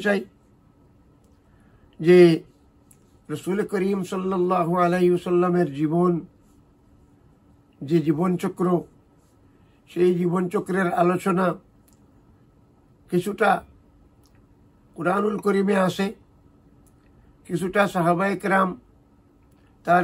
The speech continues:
জীবনচক্রের কিছু কথা বিশুদ্ধভাবে তারা রপ্ত করে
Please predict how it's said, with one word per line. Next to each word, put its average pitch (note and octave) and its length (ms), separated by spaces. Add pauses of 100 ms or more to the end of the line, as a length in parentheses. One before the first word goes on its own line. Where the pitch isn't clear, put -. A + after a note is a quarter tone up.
জীবনচক্রের G3 720
কিছু F#3+ 160 (120)
কথা F#3+ 220 (680)
বিশুদ্ধভাবে F#3 720 (680)
তারা D#3 200 (120)
রপ্ত - 260 (160)
করে F3+ 200